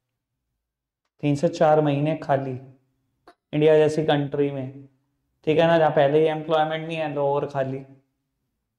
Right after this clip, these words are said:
ठीक है जी, अब समझना है जरा बात को। बाबू, जब ये डाइवर्सिफिकेशन की बात करता है ना, तो डाइवर्सिफिकेशन दो तरीके से हो सकता है। एक तो है बेटा बात diversification of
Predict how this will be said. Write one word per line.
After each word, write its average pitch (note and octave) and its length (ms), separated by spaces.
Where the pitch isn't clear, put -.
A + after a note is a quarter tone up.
ठीक E3+ 120
है F#3 80
जी, G3 120
अब - 180
समझना C#3 440
है A#2 60
जरा A#2 200
बात A2+ 240
को। - 100
बाबू, G#3 480
जब G#3 180
ये G#3+ 200
डाइवर्सिफिकेशन F#3 1120
की F#3+ 140
बात D#3 320
करता D3 280
है D3 60
ना, E3 100
तो E3 120
डाइवर्सिफिकेशन D3+ 1040
दो D#3 120
तरीके D3+ 480
से C#3 120
हो A2+ 60
सकता - 320
है। - 1000
एक E3+ 140
तो G3 60
है F#3+ 120
बेटा F3 260
बात E3 260
diversification D3+ 920
of F#3 100